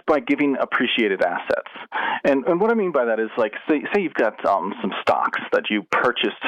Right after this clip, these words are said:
twenty years ago for ten thousand dollars. That's their cost basis. And, and over those twenty years, they've appreciated. Now they're worth a hundred thousand dollars. So you purchased those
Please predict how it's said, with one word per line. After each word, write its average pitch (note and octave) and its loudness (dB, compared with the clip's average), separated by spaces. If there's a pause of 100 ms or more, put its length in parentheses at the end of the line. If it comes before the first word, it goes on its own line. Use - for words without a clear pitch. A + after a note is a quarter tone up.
(400)
twenty G#2+ 2
years G#2+ 2
ago G#2+ 0 (380)
for A2+ 2
ten B2 2
thousand G2+ 0
dollars. E2 0
That's G2 0
their - 0
cost G2 0
basis. - 0 (460)
And, C3+ 2
and C3+ 4
over D#3+ 2
those C3+ 2 (100)
twenty B2 2
years, A2+ 2
they've A2 0
appreciated. G#2 0
Now A2+ 2
they're G#2 0
worth G#2 0 (180)
a A2 2
hundred G2 0
thousand F2+ 0
dollars. E2+ 0 (480)
So G#2+ 4 (120)
you B2+ 2 (100)
purchased - 0
those A2+ 2